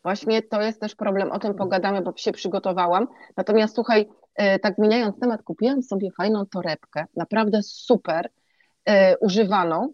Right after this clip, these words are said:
przyszła. Czekam na następną torebkę, która ma tylko dwie nóżki do naprawienia, takie nity, ale jest naprawdę ekstra.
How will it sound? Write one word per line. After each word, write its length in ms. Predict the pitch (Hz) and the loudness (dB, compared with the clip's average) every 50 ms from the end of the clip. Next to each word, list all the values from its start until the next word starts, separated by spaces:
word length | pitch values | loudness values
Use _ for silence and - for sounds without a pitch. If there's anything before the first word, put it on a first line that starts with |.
| _ | _
przyszła. 560 | - - - 208 190 - - 175 170 185 240 - _ _ _ _ _ - | -12 -8 -6 -6 -6 -4 -2 -2 0 0 -2 -6 _ _ _ _ _ -2
Czekam 360 | 269 269 262 240 226 233 233 | -2 -2 0 2 4 4 6
na 120 | 226 226 | 6 4
następną 580 | 226 220 220 - - 254 233 220 - 196 190 190 | 4 2 0 0 0 0 0 0 0 -2 -4 -2
torebkę, 400 | 190 185 180 180 180 - - 180 | 0 0 0 0 0 -2 -8 -8
która 220 | - - 196 180 | -6 -4 -4 -2
ma 140 | 185 185 180 | -2 -2 -2
tylko 320 | - - 208 196 - 202 | -2 -2 -2 -2 -2 -4
dwie 200 | 180 180 185 214 | -2 2 4 4
nóżki 320 | 214 220 208 214 - 190 160 | 6 6 4 2 0 -4 -2
do 80 | 165 | -2
naprawienia, 640 | 165 170 160 - - 165 160 170 170 165 160 156 156 - | -2 -4 -4 -4 -6 -6 -4 -2 0 0 0 0 -2 -4
takie 280 | - 165 - - 165 | -8 -10 -6 -4 0
nity, 300 | 170 196 202 190 202 175 - | 2 4 4 2 2 -2 -6
ale 160 | - 147 156 160 | -4 -4 -4 -4
jest 160 | 160 160 - | -4 -6 -8
naprawdę 380 | 160 147 - 165 165 165 160 165 120 | -10 -6 -4 -4 -4 -2 -4 -4 -4
ekstra. 480 | 139 - - - _ - 156 160 190 247 | -6 -8 -10 -14 _ -4 -4 -2 -4 -4